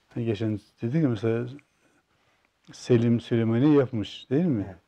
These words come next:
Speaker 1: Bırakmış orada, kendi haline duruyor. Yavaş yavaş asırlarca işte ufak tefek bazı taşlar düşüyor, tamir ediyorlar. Cenab-ı Hak bizi yap-, bir köşe bırakmamış ki haşa. Değil mi?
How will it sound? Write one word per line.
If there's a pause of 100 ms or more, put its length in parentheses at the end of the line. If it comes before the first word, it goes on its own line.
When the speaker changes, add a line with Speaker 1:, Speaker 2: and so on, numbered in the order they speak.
(380)
Speaker 1:
Bırakmış
orada, (420)
kendi
haline
duruyor.
Yavaş
yavaş
asırlarca
işte (840)
ufak
tefek
bazı
taşlar
düşüyor,
tamir
ediyorlar. (680)
Cenab-ı
Hak
bizi
yap-,
bir
köşe
bırakmamış
ki
haşa. (800)
Değil
mi?